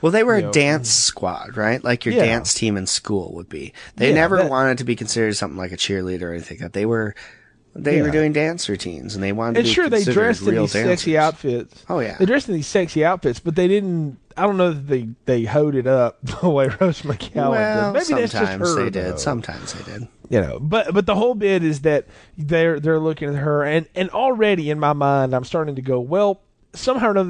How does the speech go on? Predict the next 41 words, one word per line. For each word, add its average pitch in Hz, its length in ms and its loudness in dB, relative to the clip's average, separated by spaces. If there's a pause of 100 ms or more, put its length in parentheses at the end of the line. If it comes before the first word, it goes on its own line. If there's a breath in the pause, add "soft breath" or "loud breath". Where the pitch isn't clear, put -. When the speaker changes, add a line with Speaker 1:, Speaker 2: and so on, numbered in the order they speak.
Speaker 2:
they're 170 100 2
going 165 220 -2
to 147 60 -2
meet 139 200 -4
her, 120 360 -2
and 123 380 -2
that's 143 220 2
not 135 140 2
going 143 180 2
to 135 80 0
go 135 220 6
like 123 300 2
they 127 100 2
expect 113 480 -4
either." 95 400 -6 (340 loud breath)
You 101 160 2
Speaker 1:
Yeah, 87 60 2
Speaker 2:
know, 107 100 0
and 151 180 4
Speaker 1:
yeah. 143 60 -4
Speaker 2:
certainly 131 380 4
that's 117 160 4
how 113 160 4
it 98 80 -2
turns 104 340 -4
out 104 220 2
with - 100 -12
her, 90 140 -6
too. 90 340 -4 (580 loud breath)
She, 320 460 0
I - 80 -4
wanna 277 180 2
tell 156 240 2
you, 107 300 0
you 147 80 -14
talk 285 220 0
about 226 260 0 (100)
phoning 185 360 2
it 127 100 0
in. 180 540 -2
<laughs> - 80 -4